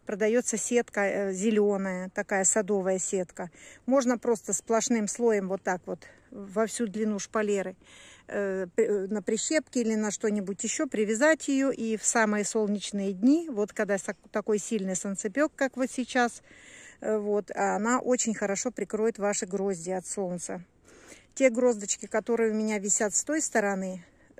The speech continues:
там, где на них плохо попадает солнце, они абсолютно не подпеклись, им там хорошо, вот, и всё нормально. Э, с этой же стороны, конечно же,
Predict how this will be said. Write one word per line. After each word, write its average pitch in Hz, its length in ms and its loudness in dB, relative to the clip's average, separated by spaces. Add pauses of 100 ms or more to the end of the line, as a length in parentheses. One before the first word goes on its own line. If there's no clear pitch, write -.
там, 202 220 0
где 214 140 0
на 208 120 -2
них 202 200 -4
плохо 226 320 0
попадает 202 500 0
солнце, 185 360 -4
они 226 240 2
абсолютно 269 680 0 (420)
не 247 120 2
подпеклись, 269 720 -2
им 220 140 0
там 208 180 0
хорошо, 220 680 0 (760)
вот, 254 380 0
и 202 60 -4
всё 277 220 0
нормально. 196 640 -2 (460)
Э, 202 280 -4
с - 140 0
этой 294 260 2
же 254 120 -2
стороны, 247 460 0
конечно 226 500 -2
же, 202 220 -4